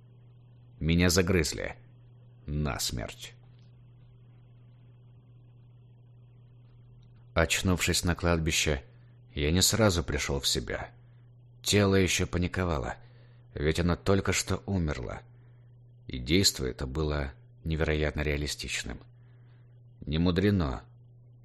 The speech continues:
Я проверил уровень боли. Сорок пять процентов. Сколько можно расти-то? Еще у меня появился тот самый дебаф, о котором говорил Стэн.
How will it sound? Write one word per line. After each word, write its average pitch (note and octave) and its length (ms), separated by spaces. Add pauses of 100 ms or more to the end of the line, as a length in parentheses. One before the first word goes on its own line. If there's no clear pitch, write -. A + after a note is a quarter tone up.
Я F2+ 220
проверил E2+ 500
уровень D#2 360
боли. C2+ 380 (420)
Сорок F#2+ 480
пять - 300
процентов. - 640 (320)
Сколько A#2+ 500
можно A2+ 340
расти-то? G#2+ 600 (520)
Еще E2+ 400
у - 20
меня D2 240
появился D2 560
тот - 220
самый D#2 320
дебаф, E2 380
о - 40
котором C#2 400
говорил C#2 360
Стэн. - 360